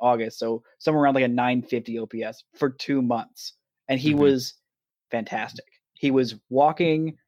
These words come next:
Speaker 1: a whole bunch, um, not more than he was striking out, but he also had a crap ton of doubles, twelve doubles combined in those two months, um, and had seven stolen bases combined in those two months. Like, he was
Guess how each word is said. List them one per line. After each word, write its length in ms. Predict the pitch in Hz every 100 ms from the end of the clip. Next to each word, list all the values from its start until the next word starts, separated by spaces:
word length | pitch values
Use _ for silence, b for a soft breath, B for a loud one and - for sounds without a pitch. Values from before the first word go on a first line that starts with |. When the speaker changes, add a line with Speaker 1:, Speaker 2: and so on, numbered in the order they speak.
| -
Speaker 1:
a 60 | 120
whole 260 | - 160
bunch, 420 | 151 151 156 - - _ -
um, 400 | 233 120 113 113
not 260 | 143 151 - _ _
more 220 | 151 143
than 80 | 139
he 60 | 131
was 100 | 117
striking 400 | 135 123 120 123
out, 240 | 127 123 b b _
but 180 | - 120
he 100 | 135
also 240 | 139 139
had 320 | 131 127 123 123
a 180 | 127 117
crap 300 | 110 143 131
ton 140 | 135 120
of 80 |
doubles, 400 | 117 120 123 120
twelve 360 | - 135 131 127
doubles 360 | 127 123 120 120
combined 340 | 120 113 113
in 100 | 113
those 200 | 113 113
two 180 | - 110
months, 460 | 117 135 131 - b b b
um, 560 | 117 110 110 104 117 127 _ _ _ _
and 480 | 139 131 123 120 117 90
had 400 | 123 120 113 101
seven 460 | - - 156 156 139
stolen 360 | - 147 127
bases 380 | 117 196 185 180
combined 440 | 180 175 180 175
in 100 | 170
those 180 | 175 170
two 160 | - 170
months. 240 | 180 175 -
Like, 160 | 190
he 280 | - 240 247 -
was 300 | 202 175